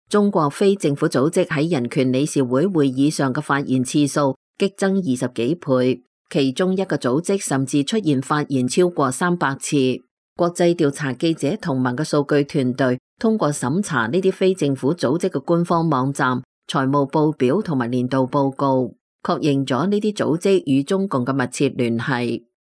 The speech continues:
調查仲利用中國搜索引擎百度同V P N技術，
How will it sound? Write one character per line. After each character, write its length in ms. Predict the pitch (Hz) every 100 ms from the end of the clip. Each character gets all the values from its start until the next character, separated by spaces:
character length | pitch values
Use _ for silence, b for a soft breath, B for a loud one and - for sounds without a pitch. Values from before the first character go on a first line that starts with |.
| _
調 140 | 156 151
查 220 | 165 135
仲 260 | 147 147
利 200 | 143 147
用 220 | 143 139 143
中 220 | 220 220
國 220 | 185 135
搜 200 | - 143
索 200 | 196 151
引 260 | 135 131 147
擎 260 | 151 120 - _
百 160 | - 165 -
度 180 | 143 131
同 280 | 151 127 143
V 140 | 185
P 180 | 190 185
N 240 | 175 180
技 220 | 175 139
術， 340 | 127 139 127